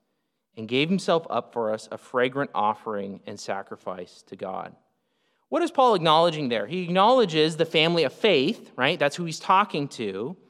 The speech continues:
And he's saying, "All right, God is our heavenly Father, and children imitate their fathers." Children imitate their fathers. They're beloved children.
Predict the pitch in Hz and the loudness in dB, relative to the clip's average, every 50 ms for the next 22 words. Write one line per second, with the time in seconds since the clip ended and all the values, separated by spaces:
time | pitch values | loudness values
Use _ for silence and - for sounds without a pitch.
0 | _ _ _ _ _ _ _ - 196 208 202 220 226 226 - - 226 196 - 214 | _ _ _ _ _ _ _ -4 -4 -2 0 0 0 0 2 4 4 4 4 4
1 | 220 165 160 151 175 220 240 233 233 220 156 185 180 196 214 220 233 220 - 156 | 4 4 4 4 4 4 4 2 2 2 2 0 0 0 0 0 -2 0 0 2
2 | 127 113 113 113 131 147 180 220 - - - - 175 180 175 - - - 226 226 | 4 4 4 4 2 2 0 0 -4 -8 -4 -2 0 0 0 -2 -2 0 2 2
3 | 262 254 269 302 277 - - 170 185 190 180 - - - - 139 135 135 135 - | 2 2 0 -2 -2 -4 -4 -4 -2 -2 -2 -4 -8 -10 -8 -8 -6 -8 -6 -6
4 | 131 127 127 - 123 110 110 107 98 107 95 - - - - - _ _ _ _ | -6 -6 -6 -6 -6 -4 -4 -4 -6 -8 -10 -12 -14 -20 -20 -20 _ _ _ _
5 | _ _ - - 175 185 196 214 208 196 - 160 156 156 156 151 147 - - 139 | _ _ -4 0 0 2 2 2 0 0 -2 -2 -2 0 -2 -2 -4 -8 -10 -8
6 | 120 120 120 117 - - 113 110 - - 110 107 98 95 - 87 90 - - - | -8 -8 -8 -8 -8 -8 -8 -8 -8 -8 -6 -6 -6 -6 -8 -10 -14 -16 -18 -20
7 | - - - _ _ _ _ _ _ _ _ _ _ _ _ - 147 147 143 151 | -20 -20 -20 _ _ _ _ _ _ _ _ _ _ _ _ -6 -4 -2 -2 0
8 | 147 147 151 156 156 165 170 165 156 165 170 - - - - - 214 214 196 139 | 2 4 4 4 4 4 2 0 0 -4 -12 -16 -12 -6 0 2 4 4 4 2
9 | 127 110 - - - | 0 -2 -2 -6 -14